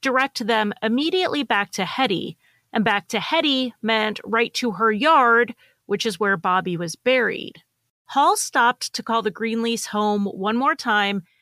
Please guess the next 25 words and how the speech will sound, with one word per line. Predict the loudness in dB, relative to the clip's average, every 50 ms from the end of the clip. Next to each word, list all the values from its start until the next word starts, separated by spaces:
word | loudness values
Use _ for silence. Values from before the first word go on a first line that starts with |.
| _ _ _ -4
and | -4 -2 -2
he | -2 -4
told | -4 -4 -4 -2 -2 -2 0
them | 0 2 2 2 0 -2 -4
that | -2 -2 -2 -2
he | -2 -4 -4 -2
had | 0 2 2 2 2 2 0 -2
the | -4 -2 0 2
money | 2 2 2 2 0 -2 -2 -6 _ _ _ -4 -2
and | 0 0 0
that | 0 0
they | 0 -2 0
were | 0 0 0
to | -2 0
go | 0 2 2 2 0 2
the | 2 2
next | 2 2 0 -2 -4 -4 -2
day | 0 2 2 2 0
to | -2 -4 -4 -2 0 0 0
the | 2 2 2 4 4 2 2
Western | 2 0 0 0 -2 -4 -4 -2 -2 0 0
Union | 0 0 0 2 2 2 2 0 -2
in | -2 -2 0 0 0 0 0 -2 -6 -8
Pittsburg, | -8 -8 -8 -6 -6 -8 -4 0 0 0 0 0
Kansas, | -4 -10 -6 -4 -2 -2 -2 -2 0 0 0 2 0 -2 -4 -8